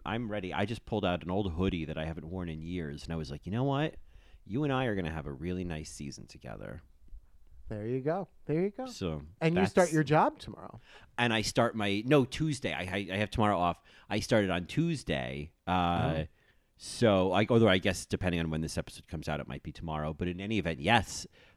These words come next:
Speaker 1: I, it is a brand new season for me.
Speaker 2: All right. <laughs> Now, it's not, n-, you're not gonna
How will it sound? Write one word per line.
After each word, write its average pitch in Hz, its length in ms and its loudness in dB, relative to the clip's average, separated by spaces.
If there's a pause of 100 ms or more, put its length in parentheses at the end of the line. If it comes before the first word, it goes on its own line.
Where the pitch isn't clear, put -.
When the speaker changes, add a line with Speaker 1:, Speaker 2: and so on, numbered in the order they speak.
(100)
Speaker 1:
I, 92 460 0
it 107 100 -4
is 98 140 0
a 90 220 0
brand 101 500 2
new 113 220 -2
season 117 520 0
for 107 200 -2
me. 101 480 0 (1400)
Speaker 2:
All 120 300 -4
right. 131 420 2
<laughs> - 0 -
Now, 123 100 -2
it's 131 320 0
not, 156 260 2
n-, 156 320 -2
you're 147 140 2
not 156 280 4
gonna 156 220 4